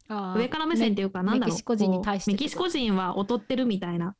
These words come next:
Speaker 1: あー、うん、まあ。
Speaker 2: 考え方の人が多くて、
Speaker 1: はいはい。
Speaker 2: だから、
Speaker 1: それはまあ、
Speaker 2: その、
Speaker 1: あるあるな気がする。
Speaker 2: 通訳する時も、
Speaker 1: <laughs>
Speaker 2: まあ、その、なんだろう、けん-、喧嘩みたいになる通訳は本当に嫌なんだけど、あんま、あんまりなかったけど、
Speaker 1: あー、
Speaker 2: なんか、
Speaker 1: はいはいはいはい。
Speaker 2: 本当、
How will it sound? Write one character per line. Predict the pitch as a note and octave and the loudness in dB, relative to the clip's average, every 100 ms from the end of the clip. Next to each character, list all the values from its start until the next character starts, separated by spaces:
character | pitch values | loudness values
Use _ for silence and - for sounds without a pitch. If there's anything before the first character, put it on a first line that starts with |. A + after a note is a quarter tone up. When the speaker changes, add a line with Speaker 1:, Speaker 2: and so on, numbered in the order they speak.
| _ | _
Speaker 1:
あ | C4 G#3+ G3+ E3+ | -12 -8 -8 -6
ー、 | |
う | G3+ | -6
ん、 | G3 | -4
ま | F#3+ G#3+ | 2 2
あ。 | |
Speaker 2:
考 | G#3+ | 2
え | G#3+ | 0
方 | G#3+ G#3+ | -2 0
の | G3 | 0
人 | - G3 | 2 0
が | |
多 | G3+ G#3+ C4 | 0 2 2
く | G#3+ E3 | 2 0
て、 | |
Speaker 1:
は | F#3+ | -2
い | G3+ F#3+ | -2 -2
は | F3 | -4
い。 | _ - - - - - _ - | _ -20 -20 -20 -20 -20 _ -12
Speaker 2:
だ | G#3+ | -8
か | G3 G3+ | -4 -2
ら、 | |
Speaker 1:
そ | |
れ | |
は | |
ま | F#3+ G3 F#3+ F#3 G#3 | 0 0 0 0 -4
あ、 | |
Speaker 2:
そ | G3 - | -4 0
の、 | G3 G3 - _ - - - | 2 2 -4 _ -20 -20 -8
Speaker 1:
あ | F3+ | -6
る | F3 F3 | -4 -4
あ | |
る | F3+ | -2
な | F3+ | 0
気 | |
が | F4 | 2
す | |
る。 | A#3+ G3 | 2 2
Speaker 2:
通 | G3+ | 0
訳 | G3+ | 0
す | - - | -4 -2
る | A#3+ | -2
時 | C4+ B3+ | 0 0
も、 | G#3 F#3 F3+ F3+ G3+ C4+ | 2 2 0 0 -2 -4
Speaker 1:
<laughs> | - - | -6 -4
Speaker 2:
ま | |
あ、 | |
そ | A3 | 0
の、 | A#3 A3 G#3 _ _ _ _ _ _ - _ | 0 0 -4 _ _ _ _ _ _ -20 _
な | A#3+ | 0
ん | |
だ | A3 | 0
ろ | |
う、 | G3 | 0
け | - F4+ | -2 -4
ん-、 | |
喧 | D4+ D4 F#4 | -2 0 0
嘩 | F#4+ F#4+ | 0 0
み | F#4+ | 0
た | B3 | 0
い | |
に | G3 F#3+ F3+ G3+ _ _ _ - | 2 2 0 -2 _ _ _ -4
な | A3+ | 0
る | G#3+ | 0
通 | - | 2
訳 | A#3+ G3+ G3 | 0 0 -2
は | F#3+ | 0
本 | A#3 G#3+ | 0 0
当 | A3 | 0
に | G#3+ | 0
嫌 | G#3+ A#3 | 0 0
な | A3 | 0
ん | F#3 | 0
だ | F#3 | -2
け | |
ど、 | - | -2
あ | |
ん | C4+ | 0
ま、 | C4+ | 0
あ | E4+ | 0
ん | |
ま | A4+ A4+ | 0 2
り | |
な | G#4 G#4 | 2 0
か | A#3+ | -4
っ | |
た | - | -4
け | G3+ F#3+ | -2 0
ど、 | G3 F#3 F#3 | 2 0 -2
Speaker 1:
あ | G#3 - | -6 -8
ー、 | - | -6
Speaker 2:
な | |
ん | G#3+ | -4
か、 | F#3+ | -2
Speaker 1:
は | |
い | F#3 | -4
は | |
い | - | -8
は | |
い | G#3 | -12
は | |
い。 | F3+ | -2
Speaker 2:
本 | B3 G3+ | -2 0
当、 | A#3 | -2